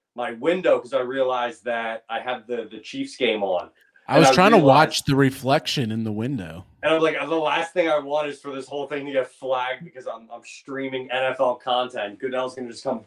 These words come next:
Speaker 1: beating down my door. I've, I've threatened him on Twitter before, so I would not be shocked if I'm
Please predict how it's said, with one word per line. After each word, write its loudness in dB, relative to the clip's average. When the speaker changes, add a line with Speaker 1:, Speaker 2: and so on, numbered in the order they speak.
Speaker 1:
beating -6
down 8
my 2
door. 4
I've, -4
I've -16
threatened -2
him -4
on -6
Twitter -2
before, -6
so -4
I 0
would -8
not -4
be -10
shocked -2
if -12
I'm -6